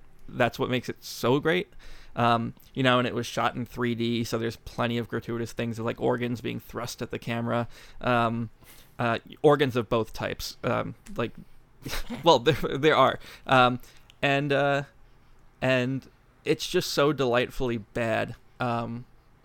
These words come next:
I had a great time with it, and I, I, like, I've really come to appreciate that movie on its own merits.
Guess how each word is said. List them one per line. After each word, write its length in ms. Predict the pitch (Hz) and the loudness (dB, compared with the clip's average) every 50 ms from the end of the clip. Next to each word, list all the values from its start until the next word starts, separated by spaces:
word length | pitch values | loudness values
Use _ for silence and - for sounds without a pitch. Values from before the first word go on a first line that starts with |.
| - _ _ _ _ _ _ _ - | -20 _ _ _ _ _ _ _ -6
I 80 | 131 | -6
had 160 | 120 120 135 117 | -6 -4 -4 -4
a 40 | |
great 320 | 117 - 110 117 120 120 - | -4 -4 -2 0 0 0 -2
time 240 | - - 113 110 110 | -4 -8 -8 -6 -6
with 140 | 113 127 | -8 -8
it, 140 | - - - - _ _ _ _ - | -8 -10 -12 -14 _ _ _ _ -4
and 120 | 123 120 | -2 -2
I, 80 | 117 - _ _ - - 127 | -2 -4 _ _ -6 -2 -2
I, 100 | 117 117 113 - _ - | -2 -2 -2 -8 _ -4
like, 240 | 196 143 110 - - - | -2 -2 -2 -2 -4 -6
I've 340 | 120 123 117 117 - - - _ _ _ - _ - _ _ _ _ - _ _ - - | -4 -2 -2 -4 -6 -10 -20 _ _ _ -20 _ -20 _ _ _ _ -20 _ _ -12 -2
really 220 | - 151 156 156 156 | 4 6 6 6 6
come 180 | - 151 135 117 | 4 2 0 2
to 80 | 135 | 0
appreciate 580 | 123 110 - 127 127 113 - 113 117 120 113 - - - - - - - - - _ _ _ - - _ _ - | 0 0 0 0 0 0 0 0 0 0 0 -2 -6 -16 -18 -18 -20 -20 -20 -20 _ _ _ -20 -20 _ _ -4
that 160 | 151 127 120 - | 0 0 0 2
movie 160 | 120 113 113 110 | 0 0 0 0
on 100 | 104 113 | 0 -2
its 140 | 110 - | -2 -2
own 120 | 113 117 113 | -2 -2 -2
merits. 460 | 113 110 110 123 139 - - - | -2 -2 -2 -4 -4 -4 -8 -12